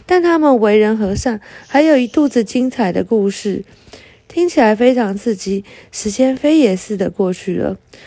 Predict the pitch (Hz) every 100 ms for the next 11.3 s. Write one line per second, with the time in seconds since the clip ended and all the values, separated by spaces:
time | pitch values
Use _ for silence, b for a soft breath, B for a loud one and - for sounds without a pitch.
0 | B B 294 294 262 240 269 - 196 180
1 | B B B - 262 269 254 190 190 -
2 | 220 175 202 208 185 185 185 175 185 185
3 | - 170 - B B B - 233 269 330
4 | 330 302 320 320 277 277 269 302 294 294
5 | 269 247 233 240 277 269 269 262 240 233
6 | 226 220 _ B B B - 220 208 214
7 | 202 208 180 190 190 B B B B 359
8 | 392 - - 320 294 349 320 311 311 320
9 | 302 285 262 269 269 277 B B B B
10 | 269 269 269 - 247 214 233 247 226 214
11 | 202 214 220